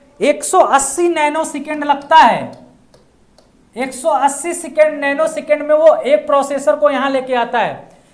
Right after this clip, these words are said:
लेकिन वही अगर कैशे मेमोरी बीच में लग जाती है, तो यहाँ से यहाँ पर अगर आपको कोई भी, ठीक है, अगर कैशे मेमोरी लग जाती है, तो सीपीयू को कोई डेटा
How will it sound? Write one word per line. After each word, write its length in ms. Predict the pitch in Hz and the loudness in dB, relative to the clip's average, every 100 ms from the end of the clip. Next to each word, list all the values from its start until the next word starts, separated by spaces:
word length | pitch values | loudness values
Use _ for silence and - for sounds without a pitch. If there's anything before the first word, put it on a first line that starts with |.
| _ | _
लेकिन 360 | 196 285 349 339 | -4 -2 -2 0
वही 240 | 311 311 | 2 4
अगर 240 | 339 320 320 | 4 2 2
कैशे 440 | 262 262 254 349 | 4 4 4 -2
मेमोरी 380 | 349 311 294 302 | -4 -2 -2 -2
बीच 260 | - 277 262 | -4 -6 -6
में 100 | 269 | -4
लग 160 | 247 | -2
जाती 300 | 233 214 226 | -2 -2 -4
है, 200 | 233 269 285 - - - | -4 -4 -6 -12 -20 -14
तो 60 | |
यहाँ 360 | 233 254 277 330 | -8 -4 -2 -2
से 140 | 330 | -2
यहाँ 320 | 330 294 269 330 | -4 -2 0 2
पर 180 | 311 269 | 2 2
अगर 220 | 262 262 | 2 0
आपको 300 | 262 262 269 | 0 -2 -8
कोई 260 | 269 254 277 | 0 0 0
भी, 200 | 233 180 - - - - _ _ _ _ _ _ _ _ _ _ _ _ _ _ _ _ _ _ _ _ _ _ _ _ _ _ _ _ | -4 -6 -8 -18 -20 -20 _ _ _ _ _ _ _ _ _ _ _ _ _ _ _ _ _ _ _ _ _ _ _ _ _ _ _ _
ठीक 160 | 240 240 | -4 4
है, 120 | 330 - - - | 4 4 -2 -4
अगर 240 | 196 302 311 | 2 4 4
कैशे 420 | - 269 269 359 | 6 6 6 4
मेमोरी 420 | 359 320 294 294 302 | 4 2 4 4 4
लग 180 | 269 | 0
जाती 340 | 208 240 247 269 | -2 -4 -4 -2
है, 100 | 311 | -2
तो 160 | 330 | -2
सीपीयू 480 | - - 277 285 339 | -8 -8 -10 -6 -6
को 140 | 359 349 | -4 -6
कोई 240 | 320 294 | 0 0
डेटा 520 | 285 262 262 311 285 | 2 0 4 4 4